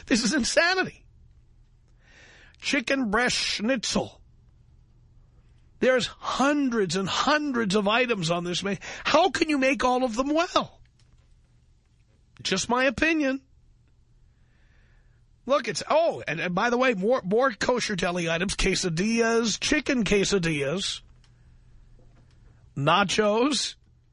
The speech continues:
Are chicken quesadillas kosher? I don't think so. Tacos al carbone, soft fish tacos, soft taco plates,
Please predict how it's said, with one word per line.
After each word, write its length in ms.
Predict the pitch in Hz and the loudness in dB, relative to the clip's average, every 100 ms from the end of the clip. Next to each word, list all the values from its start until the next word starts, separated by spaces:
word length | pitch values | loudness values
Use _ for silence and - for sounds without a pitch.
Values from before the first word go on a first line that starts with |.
| _ | _
Are 80 | 165 | -6
chicken 360 | 170 - 320 330 | -4 -4 -4 -4
quesadillas 720 | - 254 - 170 208 233 233 | -2 -2 -2 -2 0 0 0
kosher? 460 | - 196 190 214 208 | 0 0 0 -2 0
I 100 | 196 | 0
don't 180 | 233 202 | 0 0
think 260 | - 208 202 | -2 -2 -2
so. 400 | 165 113 131 - - - - _ _ - - - - _ _ - - - - - - - - - - | -4 -6 -8 -14 -20 -20 -20 _ _ -20 -20 -20 -20 _ _ -20 -20 -20 -20 -20 -20 -20 -20 -10 -2
Tacos 440 | 202 175 196 156 | 0 2 0 0
al 180 | 170 160 | 0 0
carbone, 760 | - 160 139 190 240 262 269 | 0 0 2 2 2 2 0
soft 320 | - 185 180 - | -2 -2 -4 -4
fish 320 | 262 247 - | -4 -2 -2
tacos, 640 | 233 226 185 214 214 220 | 0 0 0 -2 0 0
soft 360 | - 196 190 - | 0 0 -2 0
taco 380 | 202 180 165 170 | 0 0 0 0
plates, 680 | 214 220 - - - - | 2 0 -2 -6 -6 -6